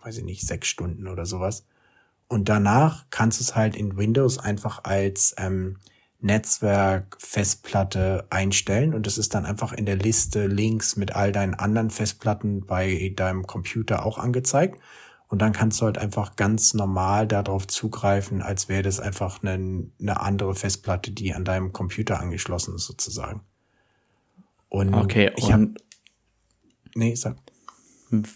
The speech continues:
Speaker 2: wo landen dann die Daten noch, oder hast du, ist das sozusagen das letzte Backup schon?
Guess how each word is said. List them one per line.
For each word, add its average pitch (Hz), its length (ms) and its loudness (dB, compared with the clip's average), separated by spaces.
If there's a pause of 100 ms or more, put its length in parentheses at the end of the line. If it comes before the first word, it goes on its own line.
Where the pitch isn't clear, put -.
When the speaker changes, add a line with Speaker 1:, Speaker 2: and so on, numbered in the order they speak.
Speaker 2:
wo 117 220 10
landen 113 320 6
dann 107 160 8
die 107 100 2
Daten 101 640 2
noch, - 280 2
oder 113 420 4
hast - 180 -2
du, 110 220 4
ist - 240 -4
das 107 140 0
sozusagen 107 240 4
das 104 120 0
letzte 104 320 4
Backup 101 420 2
schon? 98 220 2